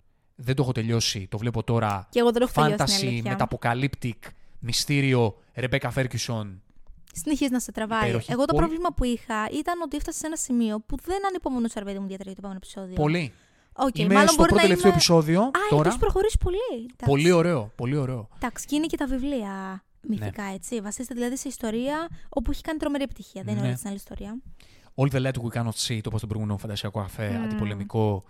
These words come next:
Speaker 2: Το είπες
Speaker 1: το
Speaker 2: όντως.
Speaker 1: σαράντα, Netflix, ωραίο.
Speaker 2: Πολύ ωραία.
Speaker 1: Ρίξτε του μια ματιά. Το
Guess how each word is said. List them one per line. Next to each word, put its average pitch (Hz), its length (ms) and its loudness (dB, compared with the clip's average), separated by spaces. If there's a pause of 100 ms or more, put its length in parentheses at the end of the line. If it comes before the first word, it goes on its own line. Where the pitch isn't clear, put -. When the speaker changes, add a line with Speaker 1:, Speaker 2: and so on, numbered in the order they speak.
Speaker 2:
Το - 80 -10
είπες - 180 -12
Speaker 1:
το 202 60 -12
Speaker 2:
όντως. 180 120 -8
Speaker 1:
σαράντα, 107 560 -4
Netflix, 123 440 -6 (800)
ωραίο. 135 580 4 (280)
Speaker 2:
Πολύ 220 220 0
ωραία. 202 340 -6
Speaker 1:
Ρίξτε 113 240 -4
του 107 60 -4
μια 107 120 -2
ματιά. 139 440 -4 (420)
Το 147 100 -8